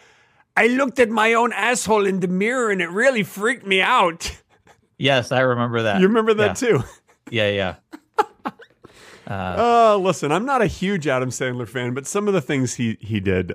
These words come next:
Speaker 1: uh, uh, made me laugh a lot.
Speaker 2: Yeah, I mean, I think if I see a new Adam Sandler movie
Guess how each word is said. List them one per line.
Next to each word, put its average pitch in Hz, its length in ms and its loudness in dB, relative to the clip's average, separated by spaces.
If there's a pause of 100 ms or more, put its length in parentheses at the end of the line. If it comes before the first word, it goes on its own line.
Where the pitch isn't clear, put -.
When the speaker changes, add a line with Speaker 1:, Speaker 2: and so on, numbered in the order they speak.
Speaker 1:
uh, 85 380 -8 (100)
uh, 90 180 -8
made 95 240 -2
me 92 120 -4
laugh 85 260 -8
a 90 40 -6
lot. 80 260 -12 (360)
Speaker 2:
Yeah, 226 280 2
I 160 60 0
mean, 196 200 0
I 190 140 2
think 190 280 -2
if 175 200 -4
I 165 80 0
see 185 260 -4
a 170 60 2
new 165 240 -2
Adam 147 240 -2
Sandler 135 520 -4
movie 113 540 -4